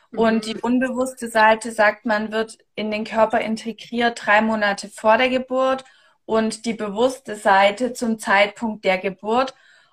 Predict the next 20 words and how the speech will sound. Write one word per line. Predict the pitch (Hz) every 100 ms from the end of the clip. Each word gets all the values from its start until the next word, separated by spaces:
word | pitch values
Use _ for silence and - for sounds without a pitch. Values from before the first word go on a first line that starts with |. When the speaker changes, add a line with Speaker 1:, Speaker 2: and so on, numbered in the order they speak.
| _
Speaker 1:
Und | 220 220
das | 214
Spannende | - 196 240 294 269 226 185
war, | 180 196 254
nachdem | 233 226 - 220 220
ich | 226
dann | 220 208 214 202
bei | 196
dir | 190 - 247 247 247 - _ _
mit | 214 214 -
in | 214 208
dem | 196 196
Workshop | 190 208 - 254 254
drin | - 240 233
war, | 226 233 233 _ _ _ _ _
hatte | 233 240
ich | 254 -
so | 247
das | 233 233 -
Gefühl, | 220 - - 220 240 262 311